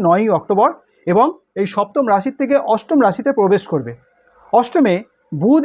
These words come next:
এবং রবির অবস্থান, বুধ কিন্তু তার রাশি পরিবর্তন করবে অক্টোবর মাসের তিন তারিখে এবং রাশি পরিবর্তন করে এই অষ্টম রাশির থেকে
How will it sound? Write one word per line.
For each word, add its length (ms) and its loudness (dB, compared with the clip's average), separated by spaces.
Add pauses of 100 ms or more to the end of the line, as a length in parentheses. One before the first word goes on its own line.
(140)
এবং 140 2 (140)
রবির 320 2
অবস্থান, 280 -4 (100)
বুধ 220 -4
কিন্তু 200 -6
তার 180 -2
রাশি 180 -4
পরিবর্তন 480 -2
করবে 260 2 (880)
অক্টোবর 360 0
মাসের 220 -2
তিন 180 2
তারিখে 360 -2 (720)
এবং 160 -4
রাশি 240 0
পরিবর্তন 540 -2
করে 160 0 (840)
এই 80 2 (100)
অষ্টম 240 -2
রাশির 320 -2
থেকে 160 -2